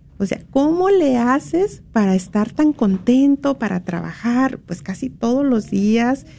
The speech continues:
y estar así con ese positivismo, ¿no?". Y se voltea y me dice, "Está bien fácil,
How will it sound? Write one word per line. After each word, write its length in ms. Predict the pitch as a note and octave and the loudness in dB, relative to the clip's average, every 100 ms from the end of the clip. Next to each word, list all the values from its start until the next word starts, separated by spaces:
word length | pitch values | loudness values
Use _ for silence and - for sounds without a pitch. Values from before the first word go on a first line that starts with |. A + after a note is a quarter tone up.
| - - - | -20 -20 -8
y 80 | - | -2
estar 240 | F#3 G#3 | -2 0
así 220 | A3+ B3 A#3 | 0 0 0
con 180 | A#3+ | 2
ese 200 | A#3 A3+ | 0 0
positivismo, 760 | A#3 G#3+ G3 F#3 F3+ F#3 G3 F#3+ | -4 -4 -4 -2 0 0 0 0
¿no?". 220 | F#3 G#3+ G#3 - - | 0 -2 -8 -20 -10
Y 140 | F3+ F3+ | -4 0
se 160 | F3+ | 0
voltea 420 | D#3+ D#3 D#3 G3 | 0 0 -2 -2
y 40 | G#3 | 0
me 120 | F#3+ | 0
dice, 280 | E3+ F3 - | -2 -4 -4
"Está 280 | F3+ A3+ C4 | -2 0 2
bien 240 | D4+ E4+ | 4 2
fácil, 520 | E4 D#4 - G#3+ - | 2 -2 0 -2 -2